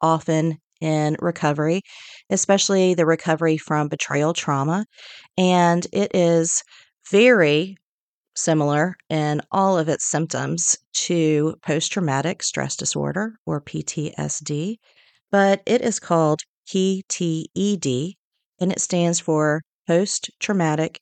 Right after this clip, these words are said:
embitterment disorder. Okay? And it often occurs when you have been in relationship with an individual who continues to betray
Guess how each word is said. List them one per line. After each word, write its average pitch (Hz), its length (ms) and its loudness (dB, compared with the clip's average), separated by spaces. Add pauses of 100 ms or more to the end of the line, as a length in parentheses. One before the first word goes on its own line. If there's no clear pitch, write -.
embitterment 165 680 -2 (140)
disorder. - 500 -6 (640)
Okay? 185 380 -4 (680)
And 185 420 2
it 196 180 0
often 247 400 2
occurs 170 800 0
when 175 200 -2
you 180 120 0
have 180 200 0
been 185 300 0
in 170 100 0
relationship 160 880 -2 (140)
with 160 480 0 (680)
an 180 140 2
individual 185 920 2 (480)
who 175 520 2 (240)
continues 190 960 2
to 160 580 2
betray 156 560 0